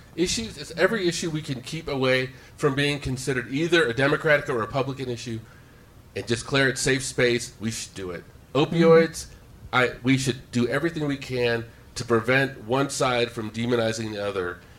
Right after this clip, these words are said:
Speaker 1: And so far we've been able to do that. I will tell you this story quickly.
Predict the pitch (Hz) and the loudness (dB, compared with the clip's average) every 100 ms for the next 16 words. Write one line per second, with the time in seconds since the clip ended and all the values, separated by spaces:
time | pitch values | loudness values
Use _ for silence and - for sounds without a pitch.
0 | - 113 160 165 165 151 147 151 147 135 | -10 6 6 8 4 4 4 2 2 0
1 | 147 170 117 110 139 139 160 160 151 135 | -4 0 0 2 0 2 2 2 2 0
2 | 127 - 151 131 110 160 165 104 | -2 0 4 4 4 2 0 -4